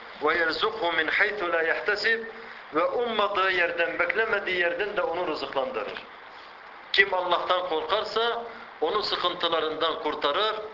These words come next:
musibetinden kurtarır ve hiç ummadığı yerden de ona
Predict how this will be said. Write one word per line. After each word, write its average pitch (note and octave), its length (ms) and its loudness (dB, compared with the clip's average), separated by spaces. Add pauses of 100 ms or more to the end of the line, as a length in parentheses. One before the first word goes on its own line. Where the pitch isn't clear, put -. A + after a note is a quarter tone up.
(260)
musibetinden D3+ 800 0
kurtarır D#3+ 560 -2 (460)
ve D#3+ 200 2
hiç A3 160 0
ummadığı E3 500 0
yerden D#3 440 0
de E3 40 4
ona E3+ 480 0